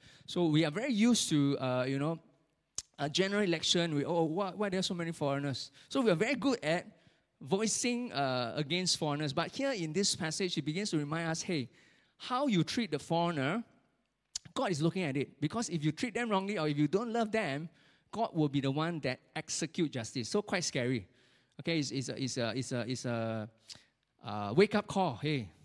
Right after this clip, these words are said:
you know, uh, better treat the foreigners among us well." All right, don't complain about them, uh, so much. All right, so we, we see in the Old Testament that it's not just this, uh, this command. There are often many commands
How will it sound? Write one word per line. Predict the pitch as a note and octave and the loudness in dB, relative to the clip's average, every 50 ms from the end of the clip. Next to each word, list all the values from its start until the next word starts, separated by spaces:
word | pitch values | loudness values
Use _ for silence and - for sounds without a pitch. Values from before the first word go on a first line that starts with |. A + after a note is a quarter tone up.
| - | -12
you | G2 A2+ | -8 -6
know, | B2+ C3 C#3+ | -4 -4 -4
uh, | C3 G#2+ A#2+ A2+ G2+ | -4 -4 -6 -6 -6
better | B2 C3 C#3 D3+ D#3+ | -4 -2 -2 -2 -2
treat | D3+ - - E3 D#3 B2 | -4 -2 -2 -2 -2 -2
the | A#2+ | -4
foreigners | - - C3 C3 C3+ C3+ C#3+ C#3+ - - | -2 0 0 0 0 0 -2 -4 -4 -6
among | C3+ B2 B2+ C3+ C#3 C#3 C#3+ | -8 -8 -4 -4 -4 -2 -2
us | C3+ C3 - - - - _ _ _ | -2 -2 -2 -2 -4 -6 _ _ _
well." | - A#2+ C3 B2+ B2+ A#2+ F#2+ - _ _ - - - - _ _ _ - | -4 -4 -2 -2 -2 -6 -10 -14 _ _ -20 -20 -20 -20 _ _ _ -4
All | B2 | 0
right, | C3 D3 C#3+ | 0 0 2
don't | - F3+ | 2 2
complain | F3 - D3 C3+ D3 E3 D#3+ D3 | 2 2 0 2 2 2 2 2
about | C3 B2 B2 C3 C3+ | 0 0 0 0 0
them, | C#3+ D3+ D3 C#3+ C#3+ - - - - _ _ _ _ - - | -2 -2 -2 -4 -6 -10 -16 -20 -20 _ _ _ _ -10 -6
uh, | A2 A2 | -4 -4
so | A2+ - - C#3+ | -2 0 -2 -2
much. | C3+ B2+ A2+ - - - - - _ _ _ _ - | -2 -2 -6 -6 -6 -8 -10 -10 _ _ _ _ 2
All | - | 2
right, | A3+ - | 2 2
so | - E4 E4 | 2 2 2
we, | B3+ - - | 0 0 0
we | G3 G#3 | 2 2
see | G#3 - E4 F#4+ | 2 2 0 -2
in | E4 | 0
the | G3 | 0
Old | - D3 A3 C4 - | 0 2 2 0 2
Testament | - A3 G3+ - - G3+ G3+ G#3+ A3 A3 G#3 | 0 0 0 0 0 0 -2 -2 -4 -2 -2
that | F#3 D#3+ - - _ _ _ _ _ - G#3+ _ - | -2 -4 -4 -6 _ _ _ _ _ -20 -14 _ -4
it's | F3+ D#3+ | -4 -2
not | - - B3+ | 0 -2 0
just | F3+ A#3 A#3 G#3+ - - | 0 0 0 0 -2 -2
this, | E3+ G#3 G3 - - - | -2 0 0 0 0 -2
uh, | C3 B2 A#2 A2+ A2+ A#2 | -2 -2 -2 -2 -2 0
this | D3+ E3 - | 0 0 0
command. | - - B2+ A#2 B2+ C#3 D3+ E3+ - _ _ - - - _ _ _ - | -2 -2 -4 -4 -2 -4 -4 -4 -8 _ _ -20 -20 -20 _ _ _ -4
There | - E3 | -4 -4
are | D#3+ - _ - | -4 -4 _ -8
often | G#3+ - - - B3+ A#3+ G3+ | -8 -6 -4 -4 -2 0 0
many | F3+ G3 A#3+ C#4+ | 0 0 0 -2
commands | - - F#3+ E3+ F3 F3 C#3+ A2 - - - - | -4 -4 -2 -2 0 -2 -2 -2 -4 -4 -4 -6